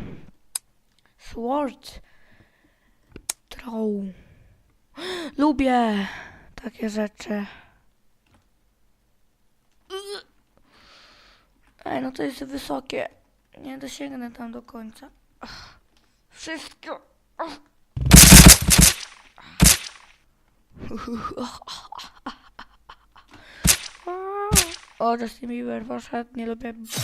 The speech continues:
Biebera. Nienawidzę. Dosięgnę.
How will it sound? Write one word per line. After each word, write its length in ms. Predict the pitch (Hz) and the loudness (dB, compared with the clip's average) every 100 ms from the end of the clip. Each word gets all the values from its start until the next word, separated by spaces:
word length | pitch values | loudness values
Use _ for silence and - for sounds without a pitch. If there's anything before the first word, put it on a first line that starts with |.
| 233 | -4
Biebera. 480 | 226 220 233 226 226 - - _ _ _ _ _ - _ _ _ _ _ _ _ | -6 -8 -12 -12 -14 -16 -20 _ _ _ _ _ -20 _ _ _ _ _ _ _
Nienawidzę. 440 | 277 285 - - - - - - - - - - _ _ _ _ _ _ _ - 254 - _ _ _ _ - | -20 -20 -20 -20 -20 -10 -2 -2 -2 -18 -20 -20 _ _ _ _ _ _ _ -20 -20 -20 _ _ _ _ -18
Dosięgnę. 460 | 247 302 277 277 | -10 -8 -8 -10